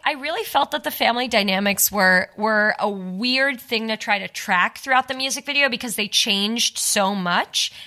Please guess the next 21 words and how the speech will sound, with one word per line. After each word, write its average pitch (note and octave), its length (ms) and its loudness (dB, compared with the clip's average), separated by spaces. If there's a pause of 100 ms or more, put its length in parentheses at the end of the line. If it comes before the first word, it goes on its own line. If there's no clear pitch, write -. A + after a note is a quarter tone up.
(120)
and A#3+ 120 2
it - 180 -6
didn't A#3 340 -4
seem A#3 640 -2 (440)
uh, - 400 -4
maybe, F4 300 0
maybe E4 300 -2
it B3 160 -2
did G#3+ 200 0
seem G3 380 -2
like F#3 220 -2
the G#3 100 -4
real G3 560 4
thrust G3 800 -2
of F#3 420 0
looking G3 480 -2
at G3 140 -6
the G3 60 -4
family F#3 400 0
was F3+ 200 -6
not G#3+ 280 2